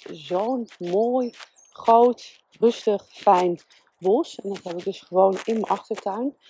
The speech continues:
Aan de ene kant heb ik lekker het, eh,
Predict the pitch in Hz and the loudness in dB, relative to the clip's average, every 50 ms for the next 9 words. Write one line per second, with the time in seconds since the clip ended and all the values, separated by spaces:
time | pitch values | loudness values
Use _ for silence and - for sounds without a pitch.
0 | _ - - _ _ _ _ 208 190 185 - - 202 214 208 196 - 202 180 185 | _ -20 -20 _ _ _ _ -10 -10 -8 -4 -2 -2 -2 -2 -2 -4 -6 -6 -6
1 | 180 - - 180 - - 196 185 - - - - - - - - 196 - - 190 | -8 -8 -12 -12 -4 -4 -4 -4 -4 -16 -20 -20 -20 -16 -8 -6 -6 -4 -6 -8
2 | - - 180 - - - - _ _ _ _ _ _ _ _ - 202 180 175 175 | -8 -8 -14 -14 -18 -20 -20 _ _ _ _ _ _ _ _ -12 -10 -8 -6 -8